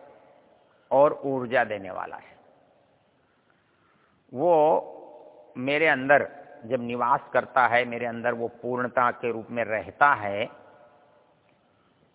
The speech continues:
तो वो मुझे रमणीयता का दर्शन कराता है। तो वहाँ पर दो बातें हुई कि वो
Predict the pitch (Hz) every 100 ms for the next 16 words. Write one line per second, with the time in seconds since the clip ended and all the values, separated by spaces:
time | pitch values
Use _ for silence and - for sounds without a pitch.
0 | _ 165 180 151 170 - 156 160 143 131
1 | 175 175 - - - - 135 123 139 151
2 | 185 190 175 160 147 120 113 - 110 95
3 | 90 90 98 92 - - _ _ _ _
4 | _ _ _ _ _ - 131 120 135 147
5 | 139 107 143 131 117 120 104 110 107 -
6 | - _ _ _ _ _ _ _ _ _
7 | _ 160 143 156 165 127 147